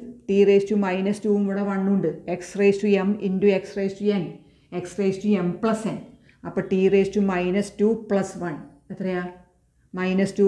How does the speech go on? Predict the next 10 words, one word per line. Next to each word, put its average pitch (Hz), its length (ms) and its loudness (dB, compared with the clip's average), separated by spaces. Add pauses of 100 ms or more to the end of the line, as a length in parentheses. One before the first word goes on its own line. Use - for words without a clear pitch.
പ്ലസ് 196 260 0
വൺ 196 180 0
എത്രയാ? 196 280 -6 (280)
മൈനസ് 240 400 -2
വൺ. 208 100 -2 (480)
അപ്പോൾ 180 220 -4 (340)
L 185 40 2 (140)
T 175 120 2 (100)
raise 170 220 -2
to 175 60 -4